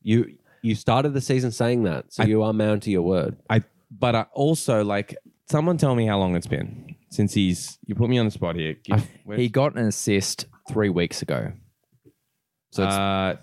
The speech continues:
Speaker 2: three weeks ago, he got an assist.
Speaker 3: Yep.
Speaker 2: He's still on forty-six points.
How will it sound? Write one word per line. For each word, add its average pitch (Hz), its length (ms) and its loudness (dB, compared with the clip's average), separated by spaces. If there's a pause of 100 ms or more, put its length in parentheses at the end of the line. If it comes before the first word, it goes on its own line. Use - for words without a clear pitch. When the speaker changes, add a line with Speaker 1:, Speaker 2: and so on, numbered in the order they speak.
Speaker 2:
three 113 260 -2
weeks 107 340 2
ago, 85 200 0
he 85 80 0
got 87 120 2
an 82 140 2
assist. - 540 -6
Speaker 3:
Yep. 82 200 -2
Speaker 2:
He's 135 160 2
still 190 300 2
on 156 160 0
forty-six 113 840 0
points. - 640 -6